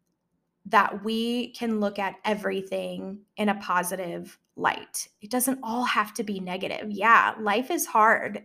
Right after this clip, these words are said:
Disease is hard. Chronic illness sucks. But we really do have this opportunity to help others through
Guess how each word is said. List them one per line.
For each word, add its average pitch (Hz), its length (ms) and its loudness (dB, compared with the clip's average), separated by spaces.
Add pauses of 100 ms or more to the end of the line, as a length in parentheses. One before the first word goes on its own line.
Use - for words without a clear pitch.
Disease 233 520 -2
is 226 220 -4
hard. 208 480 4
Chronic 226 320 -4 (100)
illness 247 500 -2
sucks. - 800 -2 (680)
But 247 100 -4
we 247 160 0
really 294 320 0
do 240 240 0
have 208 200 -2
this 208 140 -4
opportunity 190 1000 -6 (1300)
to 247 180 -4
help 240 460 0
others 180 720 0 (220)
through 190 600 -4